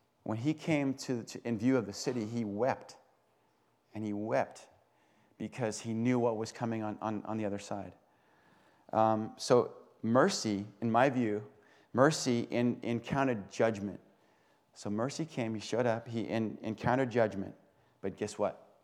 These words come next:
He triumphed over judgment on the, on the following Sunday. Easter is the cornerstone of our faith, the resurrection, the foundation upon which it stands.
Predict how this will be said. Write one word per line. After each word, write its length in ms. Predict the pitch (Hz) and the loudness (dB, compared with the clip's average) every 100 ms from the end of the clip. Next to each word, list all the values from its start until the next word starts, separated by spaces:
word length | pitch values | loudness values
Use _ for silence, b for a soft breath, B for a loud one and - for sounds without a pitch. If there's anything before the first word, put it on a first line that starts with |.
| - _ _ _ _ _ _ _ _ _ - | -20 _ _ _ _ _ _ _ _ _ -10
He 100 | 104 | -10
triumphed 640 | - 131 127 117 95 - - | -2 4 6 4 0 -10 -6
over 220 | 98 95 | -4 -4
judgment 480 | 85 87 85 87 78 _ - _ _ _ _ _ _ - | -4 -4 -4 -12 -16 _ -20 _ _ _ _ _ _ -8
on 100 | 101 | -4
the, 80 | 98 | -4
on 80 | 104 | -4
the 60 | |
following 360 | 101 104 104 95 | 0 2 2 -2
Sunday. 440 | - 92 87 90 - _ b b b b b b b b _ B B | -6 -6 -6 -10 -16 _ b b b b b b b b _ B B
Easter 340 | - 156 190 165 | 4 4 6 6
is 140 | 135 | 6
the 80 | 120 | 2
cornerstone 520 | - 131 139 - 127 | 2 2 2 2 4
of 120 | 117 | 4
our 80 | 110 | 2
faith, 320 | 110 101 92 | 0 -2 -2
the 60 | 95 | 0
resurrection, 580 | 110 117 127 120 120 113 | 2 2 4 4 2 -4
the 60 | |
foundation 640 | 104 110 101 101 120 123 113 | -2 0 2 2 2 0 -4
upon 320 | 101 113 104 | -4 -2 -2
which 160 | 95 - | -4 -8
it 60 | |
stands. 560 | - - 90 87 87 - | -12 -12 -12 -12 -14 -18